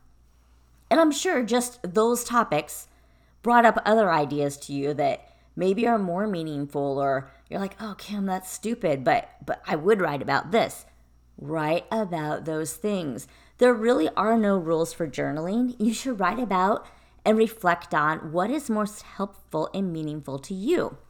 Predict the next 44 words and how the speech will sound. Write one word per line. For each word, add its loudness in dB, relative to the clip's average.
There 4
are 6
people 0
who -2
journal 0
first -4
thing 0
in 2
the 4
morning, -2
morning 4
pages, -2
as 0
Julia -2
Cameron -6
writes -4
about -4
in -6
The -6
Artist's -6
Way. -2
But 2
you -2
can 0
write 0
in 4
your 0
journal 0
at -2
any 0
time -4
that -8
makes -6
sense -8
to -10
you. 0
It 0
doesn't -6
have -6
to -8
be -4
in -4
the -2
morning. -2